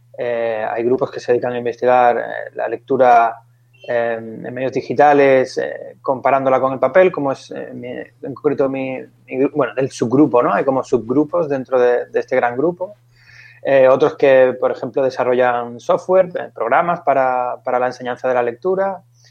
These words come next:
Em, otros que, bueno, se dedican también a, mediante software a, a ver, eh, de qué forma influye el feed-, la retroalimentación, eh, para, a, aprender de, de textos,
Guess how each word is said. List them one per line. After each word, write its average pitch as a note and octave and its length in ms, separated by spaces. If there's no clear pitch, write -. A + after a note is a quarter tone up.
Em, B2 840
otros - 240
que, B2+ 240
bueno, - 240
se - 160
dedican A#2+ 320
también C3 340
a, B2+ 320
mediante C3+ 340
software C#3 460
a, B2+ 360
a B2+ 60
ver, C3 300
eh, C3 220
de B2 100
qué B2 100
forma C3 320
influye C3 540
el B2+ 180
feed-, D#3+ 260
la C3 180
retroalimentación, C3 1080
eh, B2+ 260
para, A#2 680
a, A#2 400
aprender C3 540
de, C3 120
de C3+ 100
textos, F3+ 640